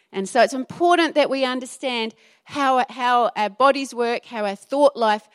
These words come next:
affects our spiritual life, because this is the thing that gets in the way of people being able to experience God in all his fullness. So the power of our thinking and how our brain works, and God wants us to be hearing and he wants us to be thinking about what he is saying.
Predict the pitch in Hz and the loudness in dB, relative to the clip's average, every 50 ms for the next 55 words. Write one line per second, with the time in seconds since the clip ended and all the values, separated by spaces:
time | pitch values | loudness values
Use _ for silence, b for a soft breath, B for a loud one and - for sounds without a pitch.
0 | b b - 208 - - 269 233 - - 247 226 208 - - - - 240 220 - | b b -16 -16 -8 -6 -6 -6 -6 -8 -12 -14 -14 -14 -18 -12 -8 -8 -8 -8
1 | - - - 185 165 156 147 156 160 170 _ b b b b b 202 196 226 214 | -8 -12 -14 -14 -14 -14 -14 -16 -16 -20 _ b b b b b -14 -14 -12 -14
2 | 196 220 240 247 - 262 254 214 233 226 226 _ 311 285 262 233 220 220 208 196 | -10 -10 -10 -10 -10 -14 -12 -10 -10 -10 -8 _ -6 -6 -4 -4 -6 -6 -4 -6
3 | 175 - - - 240 - - - - 214 214 208 208 226 220 214 202 202 202 - | -6 -6 -4 -4 -4 -4 -4 -8 -12 -8 -6 -4 -2 0 0 0 0 -2 -4 -10
4 | 247 247 233 - 208 185 - - 202 202 202 202 202 196 196 180 175 - - - | -14 -14 -12 -12 -12 -12 -10 -10 -8 -6 -6 -4 -4 -6 -6 -8 -10 -12 -16 -16
5 | - 208 202 190 180 - - _ 208 196 208 208 202 190 190 185 185 185 185 185 | -14 -10 -10 -10 -10 -12 -12 _ -4 -2 0 0 0 2 2 2 2 2 -2 -4
6 | - - 208 202 196 180 180 190 - - b b b b b b b b b b | -8 -8 -8 -6 -6 -6 -8 -8 -12 -20 b b b b b b b b b b
7 | b b - - 247 240 240 - - 349 330 339 349 339 302 294 262 262 - - | b b -4 -2 -2 0 0 0 2 2 4 4 4 4 4 4 2 2 0 0
8 | 330 320 330 - 294 247 247 240 233 240 254 294 254 247 226 226 196 233 233 226 | 0 0 0 0 -4 -6 -4 -4 -6 -4 -4 -2 0 0 0 0 0 0 0 0
9 | 240 247 240 220 190 180 175 - - - - - b b b b b b b - | 0 -2 -2 0 0 0 -2 -4 -8 -14 -20 -20 b b b b b b b -10
10 | 214 226 208 277 277 285 277 302 262 - - - 254 240 - 226 190 214 208 - | -10 0 4 6 8 8 8 6 2 2 -2 -8 -10 -10 -12 -14 -14 -14 -16 -14
11 | - 294 294 294 285 285 277 277 262 - 196 202 214 214 226 220 - 240 214 - | -10 -6 -4 -2 -2 -2 -4 -4 -6 -6 -6 -6 -4 -2 -4 -4 -4 -6 -10 -10
12 | - 202 190 208 202 - - 254 254 - - 240 208 208 208 - _ _ _ _ | -12 -14 -14 -14 -14 -10 -10 -10 -10 -10 -10 -10 -10 -10 -12 -14 _ _ _ _
13 | _ _ _ _ _ 220 208 240 214 151 156 202 202 208 226 208 269 254 254 240 | _ _ _ _ _ -4 0 0 0 0 -2 -4 -6 -6 -6 -8 -10 -8 -6 -6
14 | 220 - - - 185 170 156 151 151 165 | -8 -8 -10 -12 -10 -10 -10 -14 -18 -20